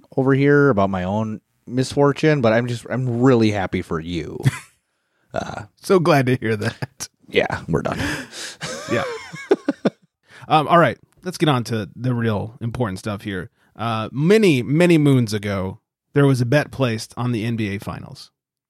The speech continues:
Speaker 1: Say
Speaker 2: Between us
Speaker 1: what?
Speaker 2: and the Booze League. Yeah, mainly Wiley. He was on this show. In fact, he was on our last, our previous show. And at the time, it was looking bad for the Bucks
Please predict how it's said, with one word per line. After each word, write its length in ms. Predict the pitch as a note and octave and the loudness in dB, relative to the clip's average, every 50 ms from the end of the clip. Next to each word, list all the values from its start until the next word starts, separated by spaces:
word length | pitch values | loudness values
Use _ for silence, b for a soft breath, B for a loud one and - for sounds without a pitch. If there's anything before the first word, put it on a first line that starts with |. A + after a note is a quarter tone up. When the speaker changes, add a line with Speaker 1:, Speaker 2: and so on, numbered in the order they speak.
| _ _ | _ _
Speaker 1:
Say 220 | _ - - G#3+ | _ -10 -6 -4
Speaker 2:
Between 120 | B3 D4+ F#4 G#4+ | -2 0 2 2
us 120 | - - A4 | 4 4 6
Speaker 1:
what? 60 | A4 | 4
Speaker 2:
and 60 | - B2 | 4 2
the 60 | A2 | 0
Booze 220 | G2+ G#2 F2+ F2 | -4 -6 -6 -6
League. 260 | F2+ F2 E2 C#2+ - _ _ _ _ _ _ _ _ _ _ _ - | -8 -10 -12 -12 -14 _ _ _ _ _ _ _ _ _ _ _ -6
Yeah, 260 | A#2+ B2+ G#2+ F#2+ F2+ - | -4 -4 -4 -4 -4 0
mainly 440 | B2 F3 G#3+ A3 G#3+ F#3+ D#3 D3 - C2+ - _ _ _ | 2 4 4 6 6 6 6 4 2 -2 -14 _ _ _
Wiley. 380 | - D#3 D3+ C3 A2 G2+ F#2+ G#2 | 2 2 4 4 2 0 -2 -4
He 80 | C3+ A#2 | -4 -4
was 120 | A#2 A#2+ | -2 0
on 300 | C3 C3+ C#3 C3+ C3+ - - _ _ _ _ _ - | 2 2 2 2 0 -2 -4 _ _ _ _ _ -2
this 180 | A#2+ D3+ E3 | 0 0 0
show. 460 | - - - D3 C3+ B2 C3 D3 E3+ E3+ _ _ _ _ _ _ - | 0 2 4 4 4 4 2 0 -4 -8 _ _ _ _ _ _ -6
In 60 | B2 | 0
fact, 160 | C3+ C#3 C3+ C3 | 0 2 2 2
he 60 | C3 | 0
was 100 | B2 B2 | 0 0
on 320 | A#2+ A2 G2+ G2 F#2+ E2 _ _ - | 0 -2 -4 -6 -8 -12 _ _ -12
our 140 | G2+ G2 | -10 -8
last, 300 | F#2+ G#2+ A2 A2 - - _ - | -6 -6 -6 -8 -10 -12 _ -14
our 80 | G2 F#2+ | -14 -6
previous 360 | - C3+ C#3+ D3+ A#2+ F#2+ - | 0 2 2 2 2 0 -4
show. 340 | - - G2 F2+ F#2 F#2+ - _ _ _ _ _ _ _ _ _ - | -6 -8 -10 -10 -10 -12 -14 _ _ _ _ _ _ _ _ _ -4
And 240 | C#3 C3+ C3 C3 | -2 -2 0 -2
at 80 | C3 A#2+ | -2 -2
the 80 | C#3 C3 | -4 -2
time, 640 | D3 F3 A#3+ C4+ B3+ G3 C#3+ B2 A#2+ A#2 A#2+ C3 - _ _ _ _ _ _ _ - | 0 2 4 6 6 4 4 2 0 -4 -6 -8 -12 _ _ _ _ _ _ _ 0
it 60 | C#3+ | 2
was 160 | D3 D3+ B2 | 2 4 4
looking 360 | C#3 E3+ G#3+ A3+ - G3+ F3 | 4 4 4 4 2 0 0
bad 360 | D3+ E3 D#3+ D#3 D#3+ D#3+ C#3+ - | 2 4 4 4 4 2 2 2
for 120 | C#3+ D3 | 2 2
the 100 | C3 B2 | 2 2
Bucks 680 | G#2+ A2 C#3+ B2 G#2 - - - - - - - - - | 0 0 0 0 0 -2 -10 -14 -14 -14 -14 -14 -18 -20